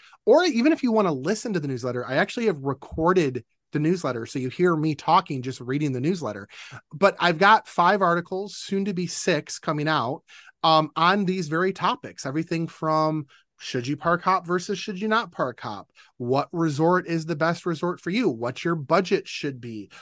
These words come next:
Why you should use a travel planner? The one that's coming out this week, uh, Monday. So by the time you're listening to this, it will have already been out. But this one's going to be why you should split your stay and not do Universal Studios one day. We've talked about that on the pod before.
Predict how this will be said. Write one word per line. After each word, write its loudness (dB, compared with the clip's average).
Why -8
you -4
should -6
use -4
a -6
travel 0
planner? -4
The -4
one 0
that's -2
coming 0
out 2
this -2
week, -2
uh, -6
Monday. 0
So -8
by -2
the -4
time -2
you're 0
listening -4
to -4
this, -6
it -2
will 0
have 0
already 2
been -2
out. 2
But -6
this 0
one's -2
going -2
to 0
be -2
why 4
you 2
should -4
split 0
your -2
stay -2
and -4
not -2
do -2
Universal -4
Studios -4
one -6
day. -2
We've -4
talked -2
about -2
that -2
on 0
the -4
pod 0
before. -10